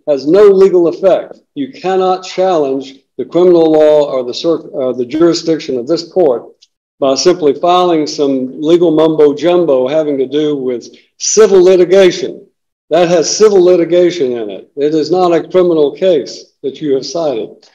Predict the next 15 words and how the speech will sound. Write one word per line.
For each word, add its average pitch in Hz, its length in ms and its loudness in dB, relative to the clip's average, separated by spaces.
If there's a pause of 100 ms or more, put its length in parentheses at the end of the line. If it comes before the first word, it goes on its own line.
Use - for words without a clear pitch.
(160)
So 156 160 -6
it 151 140 2
has 147 180 0
no 196 240 4
effect 156 380 0
on 131 160 -4
this 120 240 -10
court 139 400 -2 (240)
regarding 143 440 2
the 127 160 -6
criminal 160 380 0
statutes 151 580 -6
of 123 120 -6
this 120 200 -10
court. 131 260 -4